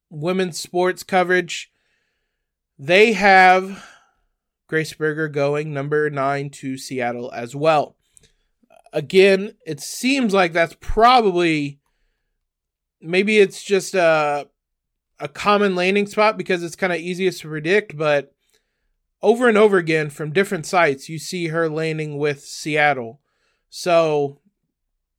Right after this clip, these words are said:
maybe she goes <laughs> to the complete opposite coast. We'll see, but Seattle is a common landing spot. Now, Clutch Points did their own mock draft on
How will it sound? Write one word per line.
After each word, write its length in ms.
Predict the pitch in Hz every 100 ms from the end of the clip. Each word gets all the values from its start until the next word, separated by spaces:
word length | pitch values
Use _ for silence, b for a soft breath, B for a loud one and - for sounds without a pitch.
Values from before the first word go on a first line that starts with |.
| _ _ _ _ _ _
maybe 380 | - 151 175 214
she 160 | 196 208
goes 300 | 214 202 -
<laughs> 0 |
to 80 |
the 80 | 233
complete 400 | 208 202 180 208
opposite 440 | 196 180 190 196 151
coast. 480 | 202 214 233 - _ _ _ _ _ _
We'll 200 | - 175
see, 440 | 180 - 196 202 214
but 500 | 160 165 156 147 _ _ _ _ _ _
Seattle 520 | - - 180 190 202
is 100 | 196
a 60 | 180
common 420 | 180 180 180 165
landing 320 | 165 170 175
spot. 460 | 156 - 175 170 156
Now, 240 | 175 175
Clutch 400 | 170 - 226 226
Points 720 | - 226 226 233 - - - _ _ _ _ _
did 180 | 175 170
their 180 | 180
own 180 | 175 180
mock 280 | 185 180 175
draft 480 | 190 175 170 170 - _
on 540 | 160 165 160 160 156